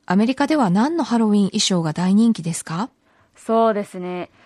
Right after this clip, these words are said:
Speaker 2: 最近はスーパーヒーローやディズニーキャラクターが大人気ですが、一番人気は魔女です。子供の頃には私も魔女の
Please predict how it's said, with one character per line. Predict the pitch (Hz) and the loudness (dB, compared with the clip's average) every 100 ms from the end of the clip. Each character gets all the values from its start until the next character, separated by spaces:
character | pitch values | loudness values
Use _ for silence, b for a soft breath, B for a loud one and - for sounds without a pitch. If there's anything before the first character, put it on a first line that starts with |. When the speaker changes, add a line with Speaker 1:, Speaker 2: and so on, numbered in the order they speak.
| b _ | b _
Speaker 2:
最 | 240 262 - | -2 -2 -2
近 | 285 294 | -4 0
は | 311 247 160 | 2 0 -2
ス | - 226 | -6 -4
ー | 247 269 | -2 -2
パ | 269 277 277 | 0 0 0
ー | |
ヒ | 254 294 | -2 -2
ー | 269 | -2
ロ | 165 156 | -2 -2
ー | |
や | 165 170 156 - | -2 0 -2 -4
デ | 151 170 | -10 -12
ィ | 180 | -6
ズ | 240 | -4
ニ | 254 | -4
ー | |
キ | 294 | -2
ャ | 285 | -2
ラ | 277 | -2
ク | - | -4
タ | 175 165 | -2 0
ー | |
が | 165 185 170 | 0 0 -2
大 | 156 170 175 | -4 -6 -6
人 | 190 196 | -8 -10
気 | 190 | -10
で | 160 160 | -10 -10
す | - 156 | -12 -6
が、 | 165 160 147 B B B B | -4 -4 -6 B B B B
一 | 175 214 | -14 -6
番 | 226 262 247 190 b b - | -2 -2 -2 -6 b b -10
人 | 202 233 | -6 -6
気 | 220 240 | -6 -4
は | 247 254 151 b b | 0 0 -2 b b
魔 | 170 196 | -8 -4
女 | 202 190 185 | 0 0 0
で | 202 | -4
す。 | - - b b b | -8 -20 b b b
子 | 262 | 0
供 | 269 285 285 | 2 2 2
の | 285 285 | 0 2
頃 | 311 294 233 | 2 2 0
に | 190 | 0
は | 180 175 185 | 0 0 0
私 | 208 196 208 | -4 -6 -6
も | 196 196 180 - | -4 -2 -4 -4
魔 | 185 180 | -4 -2
女 | 208 214 208 | 0 0 0
の | 226 220 | 0 -2